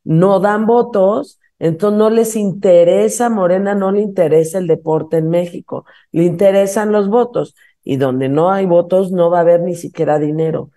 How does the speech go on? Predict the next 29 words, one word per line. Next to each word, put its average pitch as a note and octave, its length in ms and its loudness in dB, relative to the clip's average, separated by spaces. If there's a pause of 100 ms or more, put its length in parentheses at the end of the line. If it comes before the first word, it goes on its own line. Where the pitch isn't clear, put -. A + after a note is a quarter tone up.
(280)
Y G3 120 -2
por G3 240 0
supuesto, G#3 520 -2
ella F3 200 0
está E3+ 260 -2
autorizada F#3 680 -2
a F3 80 -8
pelearse D#3 720 -2
precisamente D3+ 640 -6
con C#3 200 -6
ellos. D3 340 -6 (360)
Pero G3 240 4
lo G3 180 2
que A3 100 2
es B3 140 -2
injusto G3+ 720 -2
es G3+ 200 -2
que G#3 120 2
un B3 260 2
deportista A#3 760 -4
de D#3 80 -2
alto F3 260 -2
rendimiento F#3+ 920 -2 (280)
esté F#3+ 320 0
peleando A3 840 0 (320)
sus A3 300 -2
boletos G3+ 480 0
de G#3 80 0
avión, F#3 480 -2